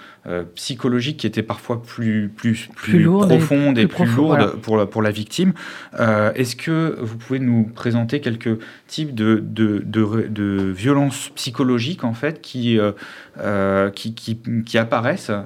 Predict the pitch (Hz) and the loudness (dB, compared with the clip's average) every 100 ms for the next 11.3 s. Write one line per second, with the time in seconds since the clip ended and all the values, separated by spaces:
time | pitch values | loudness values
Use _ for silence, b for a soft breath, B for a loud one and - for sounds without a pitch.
0 | - 120 131 131 - - - 127 117 165 | -8 -2 -2 -2 -10 -16 -2 0 0 -2
1 | 139 117 127 123 147 123 123 120 123 135 | -6 -2 0 2 0 2 2 2 0 -2
2 | 151 120 107 110 104 113 110 110 120 135 | -2 -2 0 0 0 -2 -2 -4 -6 -4
3 | 110 107 B B B - - 113 123 113 | -4 -6 B B B -8 -2 0 2 2
4 | 151 160 156 143 131 170 151 - - 107 | 2 2 2 -2 -2 -4 -6 -8 -4 -2
5 | 110 107 117 113 107 110 - 175 - 117 | 2 2 2 0 0 -4 -4 -6 -4 -4
6 | 131 120 131 135 156 151 - - - 110 | 2 4 4 2 -4 -6 -10 -16 -6 -6
7 | 107 123 120 113 110 113 123 104 98 104 | -4 -6 -4 -2 -2 0 -2 -2 -4 -6
8 | - 107 101 98 95 B - 220 233 180 | -6 -4 -2 -4 -6 B 0 4 6 4
9 | - 160 180 170 - - 240 240 233 208 | 0 -2 -2 -2 -2 2 4 6 6 6
10 | 240 - 185 180 190 190 175 147 143 139 | 2 2 4 6 6 6 4 2 0 -6
11 | - 151 165 | -8 -8 -6